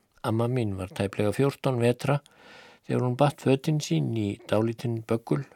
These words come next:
varpaði honum út um glugga, renndi sér sjálf á eftir og strauk að heiman með afa mínum, sem þá var ungur verkamaður í Tbilisi. En í Georgíu, þar sem amma var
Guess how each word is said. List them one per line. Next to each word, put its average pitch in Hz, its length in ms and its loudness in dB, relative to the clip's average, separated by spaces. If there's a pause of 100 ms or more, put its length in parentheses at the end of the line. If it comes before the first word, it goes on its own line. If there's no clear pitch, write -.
(220)
varpaði 110 480 0
honum 110 220 0
út 107 100 -8
um 107 160 -4
glugga, 123 380 0 (500)
renndi 131 320 4
sér 127 320 -2
sjálf 139 320 2
á 113 160 4
eftir - 320 -6 (240)
og - 160 -8
strauk 156 460 4
að 135 100 4
heiman 98 400 2
með 127 300 2
afa 139 180 6
mínum, 95 320 0 (400)
sem - 160 -14
þá 101 220 -2
var 95 160 0
ungur 104 260 0
verkamaður 117 640 0
í - 80 -12
Tbilisi. 98 600 -4 (1120)
En 117 80 -2
í 117 160 0
Georgíu, 170 640 6 (320)
þar - 220 -2
sem 101 180 -2
amma 113 320 2
var 101 160 2